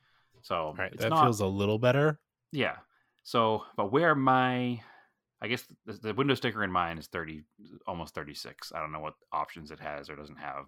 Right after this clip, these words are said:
Speaker 1: but it doesn't feel like it has any, because it's got hubcaps, number one. I know that our Maverick for twenty-eight grand has alloys. Um,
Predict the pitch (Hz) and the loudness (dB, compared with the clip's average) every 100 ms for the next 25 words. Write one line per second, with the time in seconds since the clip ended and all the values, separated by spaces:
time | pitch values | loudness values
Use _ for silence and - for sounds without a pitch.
0 | - 73 - _ _ _ _ _ - 120 | -10 -12 -12 _ _ _ _ _ -6 -4
1 | 120 113 - 107 95 82 82 80 73 67 | -2 -4 -4 -2 -2 -6 -10 -10 -12 -16
2 | - _ _ _ _ _ _ _ _ - | -18 _ _ _ _ _ _ _ _ -14
3 | - 95 85 80 76 76 73 - 95 87 | -10 -6 -6 -6 -10 -14 -14 -14 -12 -8
4 | 104 113 87 82 - 76 - - 80 69 | -4 -4 -4 -6 -8 -12 -12 -14 -12 -16
5 | 65 71 69 _ _ _ _ _ _ _ | -12 -12 -12 _ _ _ _ _ _ _
6 | _ _ _ _ 90 85 82 80 80 80 | _ _ _ _ -12 -8 -8 -6 -8 -8
7 | _ 90 82 82 80 78 82 98 87 82 | _ -4 -4 -4 -6 -8 -10 -6 -4 -4
8 | 80 78 - - - 78 73 80 78 78 | -8 -12 -16 -20 -12 -10 -8 -10 -14 -14
9 | 78 78 76 76 76 62 67 - - _ | -12 -12 -12 -14 -12 -12 -12 -16 -18 _
10 | _ _ _ _ - 90 80 76 73 | _ _ _ _ -6 -2 -2 -4 -8